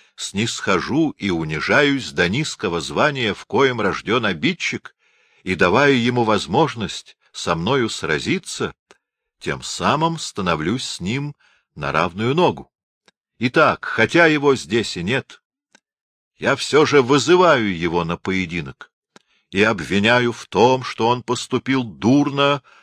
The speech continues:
обманув эту несчастную, которая прежде была девицею, а ныне по его вине перестала быть таковою, вследствие чего ему надлежит исполнить свое обещание,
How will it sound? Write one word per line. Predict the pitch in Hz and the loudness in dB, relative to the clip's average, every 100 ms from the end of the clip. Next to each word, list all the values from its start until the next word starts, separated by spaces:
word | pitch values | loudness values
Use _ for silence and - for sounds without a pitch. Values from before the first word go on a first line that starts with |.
| _ _ _ | _ _ _
обманув | 92 98 90 120 139 143 - | 0 0 4 4 4 0 4
эту | 120 131 117 | 4 4 0
несчастную, | 101 90 - 101 135 135 - 147 143 | -2 -4 0 2 2 0 -6 -6 -2
которая | 135 127 120 120 | -2 0 0 -2
прежде | - 98 117 - 104 | -2 -2 -2 -2 -4
была | 104 107 | -2 -2
девицею, | 107 92 107 117 120 - 117 120 117 _ _ _ _ | -2 0 2 2 -2 -4 -2 -2 -4 _ _ _ _
а | 87 92 | -2 0
ныне | 104 113 107 | 2 2 0
по | 107 101 | -4 -2
его | 101 98 104 | -2 0 -2
вине | 92 95 104 | 0 -2 -2
перестала | 104 101 107 - - 104 110 110 | -2 -2 -2 -4 -4 0 0 0
быть | 101 107 _ | -4 -6 _
таковою, | 107 110 110 104 107 107 _ _ _ _ _ | -4 -2 0 2 0 -2 _ _ _ _ _
вследствие | - - 82 95 101 - 127 147 | -16 -8 0 2 2 -4 -2 0
чего | 147 - 160 170 175 _ _ _ | 0 0 2 2 2 _ _ _
ему | - 107 131 113 | 0 2 4 2
надлежит | 101 85 92 95 90 | -2 -2 -4 -4 -6
исполнить | 95 - - 101 85 78 - | -8 -6 0 0 0 -4 -8
свое | - 85 82 | -6 -2 0
обещание, | 76 65 - - 101 147 160 165 170 | 0 -2 -8 -2 2 2 2 0 -2